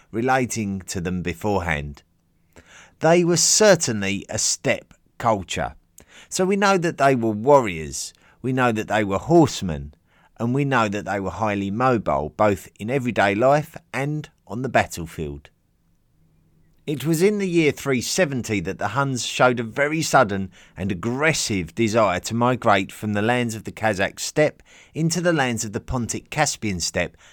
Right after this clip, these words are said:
and beyond. And this would have a knock-on effect on the inhabitants of those lands, such as the Alans and the Goths,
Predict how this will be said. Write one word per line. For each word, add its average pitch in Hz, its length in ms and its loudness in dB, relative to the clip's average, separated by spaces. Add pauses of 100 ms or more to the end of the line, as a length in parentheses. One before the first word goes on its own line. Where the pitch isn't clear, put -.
(180)
and 87 260 -6
beyond. 98 560 -2 (400)
And 135 100 -8
this 180 180 4
would 185 80 4
have 160 160 8
a 151 40 2
knock-on 151 400 0
effect - 400 -2
on 113 100 -2
the 110 120 -4
inhabitants 110 720 -4
of 85 100 -14
those 87 300 0
lands, 87 360 -6 (260)
such - 300 -2
as 107 120 -6
the 110 220 -6
Alans 113 580 0
and 98 160 -6
the 92 60 -4
Goths, - 580 0